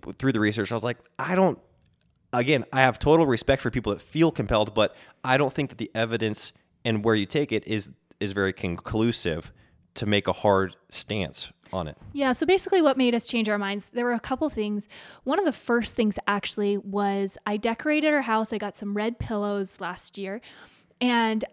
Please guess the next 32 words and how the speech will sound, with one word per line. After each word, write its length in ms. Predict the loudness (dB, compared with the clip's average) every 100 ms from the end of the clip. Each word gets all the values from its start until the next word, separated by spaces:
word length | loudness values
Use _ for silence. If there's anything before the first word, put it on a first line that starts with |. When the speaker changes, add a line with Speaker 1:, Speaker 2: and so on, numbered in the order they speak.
| _ _ _
Speaker 2:
I 320 | -2 0 0 0
strung 400 | -2 -2 -2 0
up, 200 | -4 -4
like, 180 | -6 -6
some 260 | -8 -6
evergreen 680 | -6 -4 -4 -4 -6 -6 -8
bows, 460 | -6 -4 -4 -6 -10 -16 _ _ -12
boughs, 500 | -8 -8 -10 -12 -16 -16 -16
however 200 | -12 -8
you 80 | -8
say 140 | -6
that, 160 | -4 -2 0
on 180 | 0 0
our, 200 | -4 -6
like, 200 | -8 -8
stair 300 | -8 -4 -2
rails. 320 | 0 -2 -4 -18 -20 -20 -20 -20 _
And 100 | 0
I 60 | 2
got 160 | 4
a 40 | 4
message 600 | 2 2 0 -2 -4 -4 -8
on 160 | -8 -4
Instagram 720 | -4 -4 -4 -4 -4 -2 -4 -6 _ _ _ _ -4
that 200 | -2 0
was 580 | 0 0 0 -2 -4 -12 -20 -20 -20 -20 -20 _ _ _
this 160 | -10 -2
real 260 | 4 6 6
long 340 | 4 4 2
message 540 | 0 -2 -2 -2 -4
saying 760 | -8 -4 -4 -2 -2 -4 -4 -6 -12 -20 _ _ _ _ _ -12
how 720 | -6 -2 2 2 2 -2